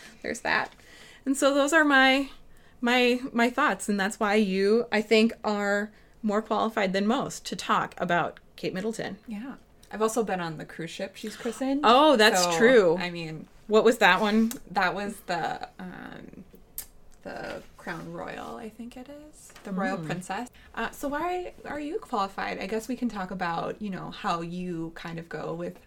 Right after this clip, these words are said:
Speaker 2: Meghan a little bit,
Speaker 1: Mm-hmm.
Speaker 2: since that's our other, hopefully, and, and one of the reasons why we started this podcast was because we,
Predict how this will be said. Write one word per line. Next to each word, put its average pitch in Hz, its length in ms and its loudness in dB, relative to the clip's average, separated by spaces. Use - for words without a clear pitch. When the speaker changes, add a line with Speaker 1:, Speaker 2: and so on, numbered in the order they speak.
Speaker 2:
Meghan 185 380 -10
a - 40 -12
little - 260 -12
bit, - 440 -12
Speaker 1:
Mm-hmm. 196 100 -4
Speaker 2:
since 185 360 -4
that's 170 200 -6
our 165 200 -8
other, 180 540 -8
hopefully, 185 600 0
and, 156 220 -10
and 185 220 -2
one 202 120 0
of 185 40 -2
the 180 60 -4
reasons 165 340 -4
why 160 120 -4
we 165 80 -6
started 190 320 2
this 170 120 -6
podcast - 680 -10
was - 160 -14
because - 640 -12
we, 180 420 -8